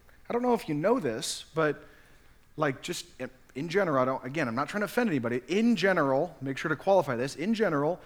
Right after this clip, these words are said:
women are more gentle than men. We're aware of that, right? You grew up with sisters, you grew up with brothers, very different households. Very different.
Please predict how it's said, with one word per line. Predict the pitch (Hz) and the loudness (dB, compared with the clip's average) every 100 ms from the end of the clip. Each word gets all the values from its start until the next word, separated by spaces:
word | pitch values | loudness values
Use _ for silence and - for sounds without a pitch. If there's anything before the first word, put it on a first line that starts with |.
| - | -14
women | - 180 233 | -6 -2 0
are | 220 | -2
more | 202 208 | -2 -6
gentle | 156 202 - | -6 -8 -6
than | 196 180 | -8 -8
men. | 202 214 101 107 - - - - - _ - - _ - - _ - - - - - _ _ - _ - - - _ | -8 -8 -10 -18 -20 -20 -20 -20 -20 _ -20 -20 _ -20 -20 _ -20 -20 -20 -20 -20 _ _ -20 _ -20 -20 -20 _
We're | 185 175 | -4 0
aware | 123 117 | 0 0
of | 131 | 0
that, | 165 208 - - | 0 -2 -8 -12
right? | - 170 - - - - - - - - - - | -4 -4 -4 -14 -20 -20 -20 -20 -20 -20 -20 -16
You | 127 | 0
grew | 156 | 2
up | 160 | 2
with | 139 | -2
sisters, | - 180 214 196 | -4 -2 -2 -2
you | 147 | -2
grew | 143 | -2
up | 156 | -2
with | 151 | -2
brothers, | 117 139 185 214 - - - | 0 2 2 0 -4 -14 0
very | 151 208 | 4 6
different | 190 190 165 | 4 0 0
households. | 180 151 113 - - - - - - - - - - - - - - - - - - - - - - | -2 -2 -6 -8 -12 -16 -20 -20 -20 -20 -20 -20 -20 -20 -20 -20 -20 -20 -20 -20 -20 -20 -20 -20 0
Very | 175 226 | 6 6
different. | 220 240 180 113 | 8 4 2 -4